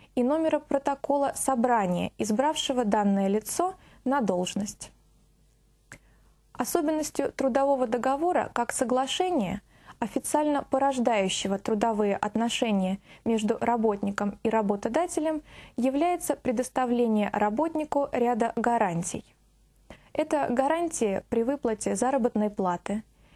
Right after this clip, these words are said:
не реже двух раз в месяц, гарантии при использовании отпусков, сохранение места работы, выплата отпускных, гарантии при направлении в командировку —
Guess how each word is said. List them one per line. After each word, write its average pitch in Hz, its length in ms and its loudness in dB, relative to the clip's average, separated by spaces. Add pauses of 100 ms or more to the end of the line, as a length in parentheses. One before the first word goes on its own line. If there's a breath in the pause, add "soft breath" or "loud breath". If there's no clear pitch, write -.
(120)
не 214 140 0
реже 320 320 0
двух 226 380 -2
раз 214 280 -2
в 214 100 0
месяц, 196 580 -2 (680 loud breath)
гарантии 320 540 0
при 277 280 -2
использовании 247 760 0
отпусков, 208 800 -4 (460 soft breath)
сохранение 277 560 0
места 233 360 0
работы, 233 540 0 (220)
выплата 247 500 0
отпускных, 202 800 -4 (800 loud breath)
гарантии 277 560 0
при 311 160 -2
направлении 254 600 2
в - 60 -12
командировку — 254 840 -2